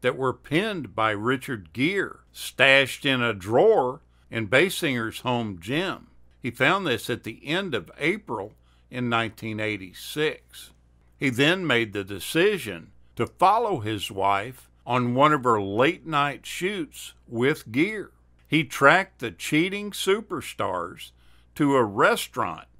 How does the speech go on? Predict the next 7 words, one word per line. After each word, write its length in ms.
and 140
he 100
watched 500
them 360
passionately 640
making 540
out 400